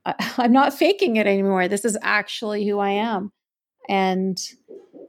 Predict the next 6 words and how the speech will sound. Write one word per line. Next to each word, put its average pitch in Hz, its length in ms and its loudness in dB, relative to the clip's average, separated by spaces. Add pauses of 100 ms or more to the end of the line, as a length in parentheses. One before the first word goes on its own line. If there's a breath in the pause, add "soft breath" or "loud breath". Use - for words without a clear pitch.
(140)
um, 196 720 -4 (840)
yeah, 254 280 4
I 214 280 4
had 277 240 2
this 220 320 0
really 254 1120 4